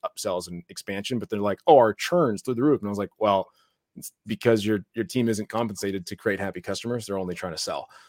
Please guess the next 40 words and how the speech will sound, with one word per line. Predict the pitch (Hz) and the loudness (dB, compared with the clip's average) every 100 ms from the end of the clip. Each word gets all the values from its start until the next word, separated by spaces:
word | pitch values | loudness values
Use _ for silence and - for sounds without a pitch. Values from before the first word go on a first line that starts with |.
| _ | _
Like, | 107 90 - _ _ _ _ _ - | 4 4 0 _ _ _ _ _ 2
a-, | 117 104 117 | 4 4 4
and | 117 110 - | 4 4 6
I | 113 | 8
love | 123 120 - | 8 6 6
comp | 143 175 | 4 4
plans | 127 113 98 | 2 0 -2
because | 107 113 107 | 0 0 2
they, | 101 113 107 - | 4 4 4 2
they | 110 110 | 2 4
are | 107 104 101 | 4 4 4
a | 98 | 2
really | 113 127 123 | 6 6 6
big | 113 113 | 4 0
lever | 113 110 120 160 151 | 0 2 4 6 6
when | 156 113 | 2 -2
they're | 101 | -2
implemented | 95 90 92 87 | -4 -6 -10 -12
correctly. | - 78 - 67 71 | -12 -14 -12 -18 -16
And | 92 | -12
you | 92 | -10
just | - | -6
have | - | -6
to | - - | -6 -2
understand | 107 101 - 175 170 117 101 | 0 0 2 6 8 6 2
your | 104 107 | 0 0
buying | 98 101 110 131 123 113 | 0 4 4 4 2 0
behavior | 104 101 120 170 160 98 98 104 - - - | -2 -2 2 2 2 0 0 -4 -8 -10 0
and | 104 | 2
the | 113 | 4
interaction | 113 117 127 - 110 | 4 2 2 0 0
with | 120 - | -2 -2
the | |
product | - 170 196 127 107 - _ | 0 8 8 8 2 -6 _
to | - | -4
know | 117 117 127 123 113 110 104 - | 0 0 2 2 2 2 -2 -4
where | 104 117 123 123 | -2 0 2 0
those | 117 110 104 | 0 -2 -4
levers | 104 95 92 | -6 -6 0
are. | 160 170 110 101 | 6 6 6 2